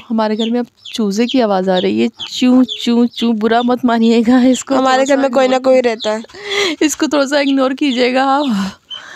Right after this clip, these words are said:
Speaker 2: तो यहाँ पर हम लोगों ने कितना चिकन लिया था?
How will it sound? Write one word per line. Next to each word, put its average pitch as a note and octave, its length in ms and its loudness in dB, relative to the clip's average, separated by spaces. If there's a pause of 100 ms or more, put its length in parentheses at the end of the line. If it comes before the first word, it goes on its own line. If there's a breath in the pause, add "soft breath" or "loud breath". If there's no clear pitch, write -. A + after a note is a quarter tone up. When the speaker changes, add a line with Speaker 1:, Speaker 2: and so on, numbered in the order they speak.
(640 loud breath)
Speaker 2:
तो C4 320 4
यहाँ C#4 300 2
पर D4 140 2
हम D4 100 2
लोगों C#4 180 2
ने C#4+ 160 2
कितना D4 280 -4
चिकन D4+ 260 -4
लिया D4 200 2
था? C#4 260 -6